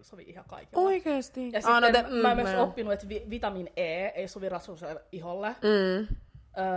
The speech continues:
Speaker 1: on niin moni juttu, mut mä yritän vähän niinku löytää, löytää itselle sen täydellisen kombon mun ihoa varten, mut niinku kokeilemalla löytyy. Mut
Speaker 2: Joo.
Speaker 1: samalla niinku ei ta-, ei pidä kokeilla liikaa juttuja samaan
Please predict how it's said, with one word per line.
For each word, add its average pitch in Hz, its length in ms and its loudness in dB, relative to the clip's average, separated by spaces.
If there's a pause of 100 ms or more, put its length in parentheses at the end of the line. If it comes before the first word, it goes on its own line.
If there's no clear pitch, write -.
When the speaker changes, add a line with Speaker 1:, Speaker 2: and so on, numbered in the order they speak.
(320)
Speaker 1:
on 233 160 -2
niin 269 160 -2
moni 202 200 -4
juttu, 190 260 -10
mut 190 160 -12
mä 220 80 -8
yritän 240 420 -4
vähän 220 140 -8
niinku 190 340 -10
löytää, 180 680 -6 (1040)
löytää 202 440 -2
itselle 175 280 -6
sen 175 120 -14
täydellisen 165 520 -8
kombon 175 460 -10
mun 180 160 -12
ihoa 175 340 -10
varten, 175 320 -10
mut 202 240 -12
niinku 208 340 -8 (240)
kokeilemalla 277 600 0
löytyy. 127 580 -6 (140)
Mut - 140 4
Speaker 2:
Joo. 185 140 8
Speaker 1:
samalla 175 220 6
niinku 262 180 0
ei 233 160 0
ta-, 247 280 -4
ei 233 140 -2
pidä 254 240 -4
kokeilla 196 460 -4
liikaa 185 480 -8
juttuja 175 420 -10
samaan 165 300 -8